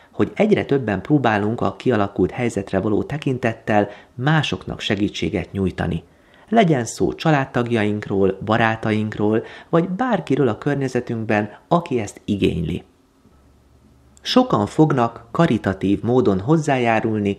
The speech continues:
hogy az élet a körülményekhez képest megmaradjon a normális kerékvágásban.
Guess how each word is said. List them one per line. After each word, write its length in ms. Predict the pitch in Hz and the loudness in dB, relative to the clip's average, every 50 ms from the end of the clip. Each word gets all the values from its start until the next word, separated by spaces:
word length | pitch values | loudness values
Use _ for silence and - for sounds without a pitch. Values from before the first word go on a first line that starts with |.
| - - - | -6 -8 -2
hogy 200 | - 98 95 92 | 0 2 2 2
az 140 | 80 - - | 0 0 2
élet 460 | 131 156 170 156 139 131 127 - - - | 2 4 6 6 4 2 0 -4 -10 -16
a 120 | 113 - | -14 -4
körülményekhez 800 | - 139 151 170 160 151 151 139 131 123 123 - 127 117 - - | 0 2 4 4 4 4 2 0 0 -2 -2 -4 -6 -8 -8 -4
képest 520 | - 110 107 104 - 101 101 - - - - - _ | -2 -2 -2 0 -2 -2 -2 -4 -8 -14 -20 -20 _
megmaradjon 800 | _ 156 196 220 196 170 151 127 120 117 110 107 113 104 101 - - | _ 4 4 4 4 4 4 4 2 2 2 0 0 0 0 -2 -2
a 120 | - 165 | -2 0
normális 760 | 185 208 220 202 156 120 110 104 98 92 92 92 85 - - | 0 2 4 6 6 6 4 2 2 2 0 0 -2 -4 -2
kerékvágásban. 1160 | - 98 92 90 87 82 - 95 90 85 80 87 82 80 80 - - - 71 78 80 78 | -2 2 2 2 2 2 0 -4 -4 -2 -2 -2 -2 -2 -4 -4 -6 -8 -8 -8 -8 -10